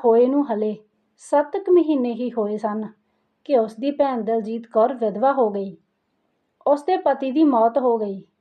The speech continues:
ਜਿੱਥੇ ਘਰ ਵਿੱਚ ਖੁਸ਼ੀ ਦਾ ਮਾਹੌਲ ਸੀ ਕਿ ਚਲੋ, ਦੋ ਧੀਆਂ ਦਾ ਸਿਰ ਉੱਤੋਂ ਫਿਕਰ ਲੱਥ ਗਿਆ, ਉੱਥੇ ਹੁਣ ਮਾਂ ਪਿਓ ਲਈ ਬਹੁਤ ਵੱਡਾ ਕਲੇਸ਼ ਤੇ ਚਿੰਤਾ ਦਾ ਵਿਸ਼ਾ ਬਣ ਚੁੱਕਿਆ ਸੀ।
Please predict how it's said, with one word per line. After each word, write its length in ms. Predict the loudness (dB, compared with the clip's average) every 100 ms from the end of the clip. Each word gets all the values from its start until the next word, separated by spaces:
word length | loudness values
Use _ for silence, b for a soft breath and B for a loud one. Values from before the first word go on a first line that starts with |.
| _ _ _ -16
ਜਿੱਥੇ 380 | -10 -10 -2 0
ਘਰ 220 | 2 0
ਵਿੱਚ 200 | 0 -6 -8
ਖੁਸ਼ੀ 340 | -8 -6 -2
ਦਾ 120 | -2
ਮਾਹੌਲ 420 | 0 -2 -2 -2 -4
ਸੀ 240 | -6 -8 -8 _ _ _ _ -2
ਕਿ 80 | 0
ਚਲੋ, 480 | 2 2 0 -2 -10 _ _ -2
ਦੋ 260 | 2 2
ਧੀਆਂ 400 | 2 0 0 0
ਦਾ 140 | -2 -2
ਸਿਰ 280 | 2 2
ਉੱਤੋਂ 300 | 0 -2 -6
ਫਿਕਰ 340 | -2 -4 0 0
ਲੱਥ 300 | 0 -2 -6
ਗਿਆ, 240 | -10 -10 -14 _ _ _ _ _
ਉੱਥੇ 360 | -4 -4 2 2
ਹੁਣ 200 | 4 2
ਮਾਂ 260 | 2 -2 -2
ਪਿਓ 220 | 0 2
ਲਈ 300 | 0 -4 -8 _ _ _ -2
ਬਹੁਤ 300 | 0 0 0
ਵੱਡਾ 340 | 0 0 -4
ਕਲੇਸ਼ 520 | 0 2 2 0 -2 _ _ _ -4
ਤੇ 80 | -4
ਚਿੰਤਾ 480 | 0 0 0 2 2
ਦਾ 120 | 2
ਵਿਸ਼ਾ 260 | 0 0 -2
ਬਣ 220 | -2 -6
ਚੁੱਕਿਆ 380 | -8 -8 -6 -6
ਸੀ। 280 | -6 -12